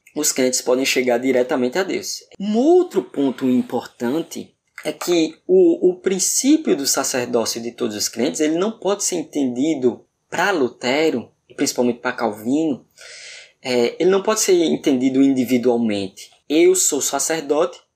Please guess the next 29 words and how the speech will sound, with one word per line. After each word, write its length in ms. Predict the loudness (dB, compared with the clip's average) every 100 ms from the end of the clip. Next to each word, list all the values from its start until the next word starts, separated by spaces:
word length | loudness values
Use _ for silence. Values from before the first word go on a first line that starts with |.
| _ _ -20 _ _ -6
e 560 | 0 4 6 8 8
eu, 380 | 6 2 0 -4 _ -10
é 80 | -6
somente 580 | -2 0 -2 -4 0
eu 240 | 2 4 2
e 80 | 0
Deus 440 | 2 4 4 2
e 60 | 0
mais 280 | 0 0
ninguém. 480 | 0 -2 -2 -6 -10 -8
Não 160 | -2
é 200 | 0 0
essa 220 | 0 -2
a 20 | -2
ideia 220 | -2 -2
em 60 |
Lutero, 400 | -6 -6 -8 -8
não 120 | -8 -4
é 140 | -4
essa 200 | -4 -6
a 40 |
ideia 140 | -6 -6
em 60 |
Calvino, 520 | -6 -8 -8 -10 -10 -12
né? 160 | -14 -18 -20 -20 -16 -6
A 120 | -6
ideia 340 | 0 0 2
é 40 | -2
que 480 | -4 -4 -2 -4